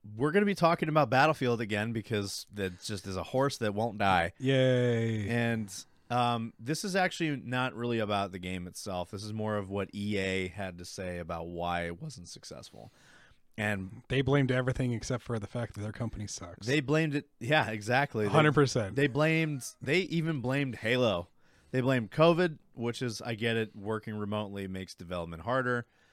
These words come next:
Speaker 1: But they also blamed Halo for its, uh, for not being s-, for it not being successful. And I'm like, "Huh." And then they actually did m-, respond to this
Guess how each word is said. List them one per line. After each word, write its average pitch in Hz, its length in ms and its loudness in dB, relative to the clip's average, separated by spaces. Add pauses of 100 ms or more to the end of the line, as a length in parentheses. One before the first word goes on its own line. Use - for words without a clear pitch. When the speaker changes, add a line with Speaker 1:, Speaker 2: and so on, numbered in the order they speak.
(500)
Speaker 1:
But 120 140 -2
they 135 120 2
also 135 340 2
blamed 107 440 -2
Halo 143 520 -4 (180)
for 104 200 -4
its, - 180 -8 (120)
uh, 110 140 -10
for 110 180 -8
not 95 180 -2
being 92 160 -4
s-, - 240 -12
for 101 200 -4
it 90 80 -8
not 87 180 -6
being 85 200 -10
successful. 92 520 -14
And 90 80 -10
I'm 95 100 -10
like, 90 240 -8 (500)
"Huh." 110 320 -2
And 135 80 -6
then 202 120 -2
they 226 100 -2
actually 143 320 -2
did 117 320 -2
m-, 107 100 -10 (200)
respond 101 560 -6
to 80 80 -16
this - 420 -18